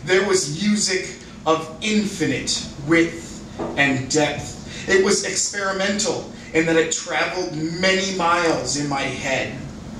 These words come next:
Even as I slept, I struggled to pace a name upon the sounds that I may hear them again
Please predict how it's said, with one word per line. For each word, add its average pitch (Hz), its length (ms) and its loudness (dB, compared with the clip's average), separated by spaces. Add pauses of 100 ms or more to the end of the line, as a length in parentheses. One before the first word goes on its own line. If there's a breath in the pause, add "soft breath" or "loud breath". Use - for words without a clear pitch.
(300 loud breath)
Even 233 260 4
as 202 180 6
I 175 80 4
slept, - 720 -2 (240 loud breath)
I 160 80 4
struggled 214 600 -4
to 165 60 -6
pace 165 400 0
a 151 60 -2
name 165 380 2
upon 151 380 0
the 156 60 4
sounds 151 680 0
that 143 100 -2
I 151 140 2
may - 80 0
hear 190 320 -2
them 160 200 0
again 143 460 2